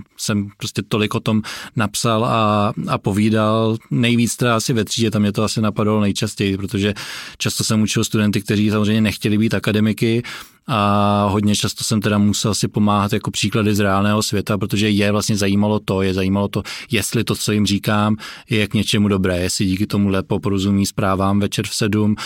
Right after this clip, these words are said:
nebo jestli je za to někdo zaplatí. Takže já jsem vlastně byl nucen,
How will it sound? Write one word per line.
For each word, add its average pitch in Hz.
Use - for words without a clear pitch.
nebo 101
jestli 95
je 101
za 98
to 104
někdo 101
zaplatí. 101
Takže 98
já 101
jsem -
vlastně 104
byl 107
nucen, 107